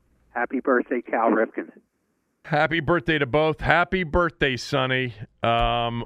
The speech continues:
Speaker 2: we miss you. Uh, that's for sure. One of my favorite things all time in broadcasting was on that pregame <laughs> show every Sunday. Uh, my,
Speaker 1: Yes.
Speaker 2: my, my segment that was supposed to be ten minutes and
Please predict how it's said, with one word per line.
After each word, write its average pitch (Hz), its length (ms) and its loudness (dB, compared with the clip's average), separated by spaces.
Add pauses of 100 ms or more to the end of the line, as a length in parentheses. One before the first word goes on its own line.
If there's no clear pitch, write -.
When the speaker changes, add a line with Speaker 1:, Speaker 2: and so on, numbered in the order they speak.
Speaker 2:
we 127 200 0
miss 131 280 -4
you. 90 200 -4 (200)
Uh, 95 160 -2
that's 101 200 -4
for 104 140 -10
sure. 92 380 -6 (120)
One 104 160 -4
of 107 60 -4
my 98 100 -2
favorite 127 420 -6
things 120 400 -4
all 110 220 -2
time 95 420 -4
in 87 120 -6
broadcasting 85 760 -2
was 80 120 -4
on 85 120 -4
that 87 160 -6
pregame 90 400 -4
<laughs> - 20 -8
show - 240 -4
every 120 220 -4
Sunday. 95 540 -4 (520)
Uh, 107 260 0
my, 113 220 4
Speaker 1:
Yes. 104 100 -4
Speaker 2:
my, 117 360 0
my 113 180 0
segment 139 480 -2
that 117 100 -6
was 113 140 -4
supposed 139 480 -2
to 143 60 -6
be 127 160 -2
ten 127 280 0
minutes 95 340 -4
and 98 120 -2